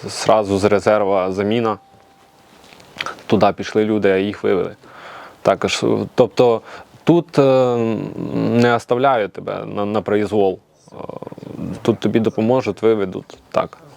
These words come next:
Та є друзі, в основному всі, всі, е, яким вже є двадцять п'ять. Е, я зв'язувався з ними, говорю, «Ну що там, <laughs> коли на підмогу?» Ну, по-, поки що не хочуть. Але,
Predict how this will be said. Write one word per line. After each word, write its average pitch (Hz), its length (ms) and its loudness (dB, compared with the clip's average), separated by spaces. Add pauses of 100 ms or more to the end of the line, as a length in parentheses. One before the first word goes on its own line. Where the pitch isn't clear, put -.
(120)
Та 135 120 4
є 226 240 2
друзі, 143 360 2
в 127 60 0
основному 156 960 -2 (180)
всі, - 340 -4
всі, 233 340 2 (140)
е, 110 440 2
яким 117 300 2
вже 117 260 4
є 110 80 -2 (100)
двадцять 117 480 -4
п'ять. 104 280 2 (720)
Е, 143 640 2
я 151 220 4
зв'язувався 143 640 0
з 160 80 -8
ними, 175 260 -2
говорю, 123 380 0
«Ну 123 120 -4
що 196 200 0
там, 117 200 0 (260)
<laughs> - 260 -20
коли 147 240 4
на 135 120 0
підмогу?» 131 540 0 (600)
Ну, 160 120 -6
по-, 160 180 0
поки 147 380 -2
що 127 200 0
не 104 300 -2
хочуть. - 500 -6 (100)
Але, 160 440 2